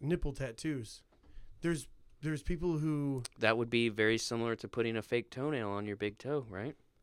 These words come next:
Speaker 1: Oh my God, yeah.
Speaker 2: Would you ask her where the nipples went?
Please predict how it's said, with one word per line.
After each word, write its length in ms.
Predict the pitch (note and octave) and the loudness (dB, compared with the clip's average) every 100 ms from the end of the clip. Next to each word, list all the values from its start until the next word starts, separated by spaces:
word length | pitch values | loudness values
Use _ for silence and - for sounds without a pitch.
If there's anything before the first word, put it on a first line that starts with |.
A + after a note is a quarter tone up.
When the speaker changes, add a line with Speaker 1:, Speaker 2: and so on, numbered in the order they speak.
| _ _ - _ _ _ _ _ _ - - C3+ | _ _ -20 _ _ _ _ _ _ -20 -16 -12
Speaker 1:
Oh 20 | B2 A2 | -10 -12
my 120 | F#2 A2+ | -14 -12
God, 320 | B2 B2+ B2 | -10 -10 -8
yeah. 280 | A2+ B2+ A#2 - - - - | -4 -4 -6 -10 -14 -12 -2
Speaker 2:
Would 120 | B2 C3 | 0 4
you 100 | G#2+ | 4
ask 240 | A2 - | 2 0
her 80 | A#2 | 0
where 140 | A2 | 0
the 80 | F#2+ | 0
nipples 400 | F#2 G2 A#2+ C3+ | -4 -4 -6 -6
went? 180 | C#3+ | -8